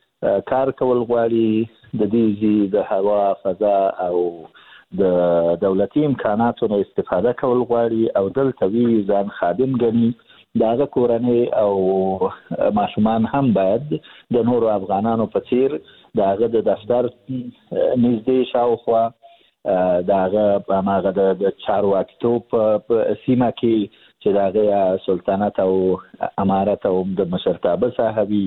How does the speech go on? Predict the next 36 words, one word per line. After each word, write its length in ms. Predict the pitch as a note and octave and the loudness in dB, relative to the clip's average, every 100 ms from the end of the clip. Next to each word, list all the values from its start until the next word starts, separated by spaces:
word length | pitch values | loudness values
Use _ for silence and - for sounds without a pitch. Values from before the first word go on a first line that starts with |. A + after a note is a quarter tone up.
| F#2+ | 0
یا 60 | F2 | 0
ولایت 460 | E2+ D#2+ E2+ F2 F#2 | 0 0 0 0 0
او 100 | F2 | 0
ولسوالي 580 | E2 D#2+ F2 E2 A2 B2+ | 0 -2 -2 0 0 2
وي، 300 | A#2 G#2+ E2 - - - - | 2 0 -2 -8 -18 -8 -2
یا 140 | G#2 | 0
قومنداني 600 | G2+ G2+ G2+ G2 G#2 F3 | 0 0 2 2 2 2
وي، 160 | G#3+ G3+ | 2 2
هلته 300 | D#3 F3+ F3+ | 0 -2 0
واوسیږي. 760 | F#3 F3 C#3+ - B2 B2 E3+ A3 _ _ - - - | 0 0 0 -2 -2 2 0 -2 _ _ -20 -12 0
نو 280 | A2+ C#3 C#3 C#3+ | 0 2 2 2
دې 160 | D#3+ G#3+ | 0 -2
کې 80 | G#3 | -2
به 100 | F3+ | -2
دوه 200 | E3 F#3 | 0 0
ګټې 280 | F#3 D#3 C3+ | 0 -4 -4
وي. 200 | A#2 A#2 | -2 0
یو 140 | D#3 F#3+ | 2 0
خو 120 | - | 0
دا 100 | F3+ | -2
ده 180 | F3+ F3+ | 0 -2
چې، 460 | F3 E3+ D3+ D#3+ - A#2+ | 0 0 2 0 0 0
آه، 240 | A2 A2+ | 2 0
د 200 | A2+ A#2+ | 0 -2
دوی 220 | C#3 D3+ C#3 | 0 0 0
تر 280 | - A#2 | -2 -2
نظر 420 | A2 G#2+ G2+ A2 G#2+ | 0 -2 0 0 2
لاندې 340 | A#2 C3+ C3+ C3 | 0 0 -2 0
به 60 | B2+ | 0
وي، 580 | A#2+ B2 A#2+ A2+ A2+ A#2+ | 0 0 -2 -4 -10 -4
د 20 | A2 | 0
امنیتي 520 | F#2+ F#2+ F#2 - C#3 | 0 0 -4 -2 0
لحاظه، 520 | C3 A2 A2 G#2+ G2+ G2 F#2+ | 0 0 0 2 2 2 0
د 20 | |
استخباراتي 800 | F2+ - F2+ - D#2+ E2 D#2+ D3 | -6 -6 -6 -2 0 2 0 0
لحاظه، 680 | C#3 A2+ A2 G#2 G#2+ G2+ F#2+ | 0 0 2 0 2 0 0